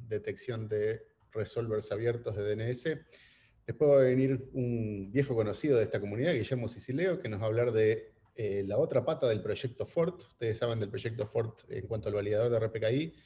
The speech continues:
Guillermo les va a traer la otra parte, lo que le llamamos el Fort Monitoreo. Y finalmente voy a cerrar yo con una presentación, más bien, más que una presentación, es una especie de arenga, eh, a la, arenga a la comunidad sobre el I R R del acnic.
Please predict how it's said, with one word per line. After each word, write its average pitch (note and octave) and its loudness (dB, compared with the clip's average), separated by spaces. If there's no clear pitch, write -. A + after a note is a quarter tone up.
Guillermo B2 2
les A#2+ 2
va A#2+ 6
a - 0
traer A#2+ 4
la A#2+ 4
otra A#2 2
parte, C3+ 0
lo A#2+ 0
que G#2+ -2
le G#2 2
llamamos A2+ -4
el G2 -6
Fort A2+ -2
Monitoreo. A2 -2
Y A#2 -4
finalmente D#3+ 2
voy D#3 4
a - 6
cerrar C#3+ 2
yo D#3+ 2
con C#3 4
una C#3 0
presentación, C3 0
más A#2+ 2
bien, C3 2
más C#3 0
que - -2
una B2 2
presentación, G#2 -2
es B2+ -4
una A#2+ -4
especie B2+ -2
de G#2 2
arenga, C3 2
eh, G2+ 0
a A#2+ -2
la, G2 0
arenga B2 4
a A2+ 2
la G#2+ 2
comunidad A2+ 2
sobre G#2+ 4
el G#2+ 2
I A2+ 4
R G#2 4
R G2+ 0
del F#2+ 0
acnic. - -8